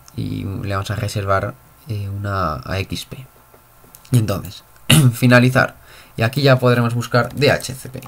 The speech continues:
Bueno, si lo cerramos y lo volvemos a abrir, lo cogerá. Acaba de ser instalado.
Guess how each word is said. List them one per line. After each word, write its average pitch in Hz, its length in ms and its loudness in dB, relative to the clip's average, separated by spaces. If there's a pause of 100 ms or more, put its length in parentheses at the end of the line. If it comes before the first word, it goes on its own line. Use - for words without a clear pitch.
(140)
Bueno, - 260 -8 (260)
si - 260 -10
lo 98 140 -6
cerramos 101 400 -6
y 107 40 -6
lo 101 80 -2
volvemos 98 320 -4
a 98 40 -6
abrir, 107 240 -4 (640)
lo 107 260 -2
cogerá. - 440 -6 (1300)
Acaba 104 260 -4
de 101 80 -6
ser 95 160 -6
instalado. - 460 -6